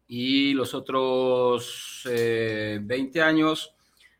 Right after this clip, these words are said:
en el camino uno va conociendo a otros maestros desde Kung Fu, eh, Muay Thai, según la, la época,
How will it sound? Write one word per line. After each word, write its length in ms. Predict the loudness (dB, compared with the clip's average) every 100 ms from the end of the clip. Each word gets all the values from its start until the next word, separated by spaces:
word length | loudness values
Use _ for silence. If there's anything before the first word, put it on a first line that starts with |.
| _ -8
en 100 | -4
el 100 | 0
camino 440 | 0 2 2 4
uno 240 | 4 4 4
va 160 | 2
conociendo 500 | 0 -4 -4 -2 0
a 40 | 0
otros 220 | -4 -4
maestros 880 | 0 0 0 -4 0 2 2 -2 -16 _ _ _ _ _ 2
desde 640 | 4 4 2 2 4 2
Kung 300 | 0 0 -2
Fu, 1120 | -4 -8 -2 2 4 4 2 0 0 2 2 2
eh, 600 | 2 4 4 2 0 -2
Muay 360 | -2 -2 -2 -4
Thai, 400 | -2 0 2 0
según 320 | -4 -4 0
la, 300 | 2 2 2
la 160 | 0 -2
época, 520 | -2 -4 -2 -4